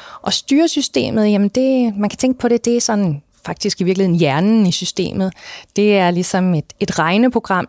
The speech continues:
der på baggrund af alle de her sukkerværdier, der kommer ind, find, beslutter, jamen, hvad skal der gives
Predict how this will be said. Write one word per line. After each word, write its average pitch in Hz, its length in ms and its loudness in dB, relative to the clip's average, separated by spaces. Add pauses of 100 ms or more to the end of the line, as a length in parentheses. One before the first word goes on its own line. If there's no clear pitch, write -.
der 185 80 -2
på 175 380 -4 (120)
baggrund 240 420 0
af 175 80 2
alle 214 120 0
de 214 160 -4
her 202 240 -2 (240)
sukkerværdier, 196 640 0
der 175 60 -2
kommer 170 300 -2
ind, 190 120 -2 (360)
find, 220 340 0
beslutter, 220 440 0 (360)
jamen, 196 380 2
hvad 190 260 0
skal - 220 -4
der 202 60 0
gives - 480 -6